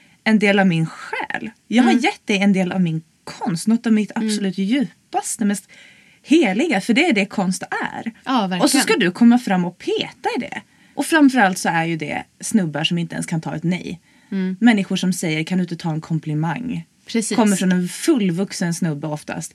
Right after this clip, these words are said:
Speaker 1: som
Speaker 2: Mm.
Speaker 1: inte kan ta ett nej.
Speaker 2: Mm.
Speaker 1: Alltså, the irony of life.
Speaker 2: Mm.
Speaker 1: Sluta.
Speaker 2: <laughs> Ja.
Speaker 1: Sluta, gå och skäms. Och att de inte förstår att de har klivit in i en värld som kanske är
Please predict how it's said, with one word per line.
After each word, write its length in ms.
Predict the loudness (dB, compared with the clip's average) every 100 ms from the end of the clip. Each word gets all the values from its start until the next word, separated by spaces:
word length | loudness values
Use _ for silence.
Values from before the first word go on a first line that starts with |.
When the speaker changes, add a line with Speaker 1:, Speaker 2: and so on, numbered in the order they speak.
| -12
Speaker 1:
som 100 | -4
Speaker 2:
Mm. 120 | 0 2
Speaker 1:
inte 200 | 0 -2
kan 160 | -4
ta 140 | -4 -4
ett 80 |
nej. 400 | 0 0 -2 -12 _ -2
Speaker 2:
Mm. 260 | -2 -2 -8 _ _ _ _ _
Speaker 1:
Alltså, 280 | -4 0 0
the 80 | 2
irony 440 | 4 4 2 0
of 120 | -2 0
life. 760 | 4 4 4 0 -8 -8 2
Speaker 2:
Mm. 200 | 4 4 0
Speaker 1:
Sluta. 840 | -8 -2 0 0 -4 _ -4 -4 -2
Speaker 2:
<laughs> 60 |
Ja. 240 | 4 4 4 -2 -2 0 2 0 0
Speaker 1:
Sluta, 680 | 4 6 4 0 0 2
gå 140 | 2 2
och 120 | 2
skäms. 640 | 2 2 0 -4 -10 -12 0 2 2 0 4
Och 60 |
att 100 | 6 8
de 180 | 8
inte 180 | 6 4
förstår 420 | -2 -2 0 0
att 100 | 0 -2
de 200 | 2 2
har 60 |
klivit 400 | 2 0 0 -2
in 260 | -4 -2 -2
i 80 | -2
en 160 | 0
värld 300 | 0 -2 -2
som 120 | -4
kanske 320 | -2 -2 -2 -2
är 400 | -2 -4 -6